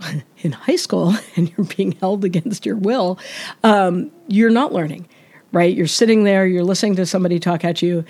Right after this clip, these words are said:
uh, you feel like you're being tortured, and essentially you're not going to remain, remember anything that you're being taught because you are in a state that is not conducive to learning.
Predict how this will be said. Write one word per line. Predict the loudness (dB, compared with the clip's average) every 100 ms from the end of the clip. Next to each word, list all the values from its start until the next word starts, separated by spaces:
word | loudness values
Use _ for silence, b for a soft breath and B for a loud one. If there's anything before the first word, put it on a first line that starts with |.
| B B B -2
uh, |
you | -2 0
feel | 0 2
like | 2
you're | 0
being | 0 0 0
tortured, | -2 0 -2 -2
and | 0
essentially | -2 0 -2 0 0
you're | 0
not | 2 0 -2
going | -2 -4 -2
to | -2
remain, | -2 -2 -6 -8 -10
remember | -10 -2 0 2 0 -2 -6 -2
anything | 2 2 2 0 0
that | -2
you're | -2 -4
being | -2 -4 -4
taught | -4 -6 -4
because | -6 -4 -2 -2 -4 -8 B B B B -6
you | -2 2 2 2
are | 0
in | 0 -2
a | -2
state | -2 0 0 -2 -8 -18 _ _ -6
that | -2 0 -2 -4 -4
is | -2
not | 0 -2
conducive | -4 -4 -2 -4 -6
to | -6
learning. | -2 -2 -2 -6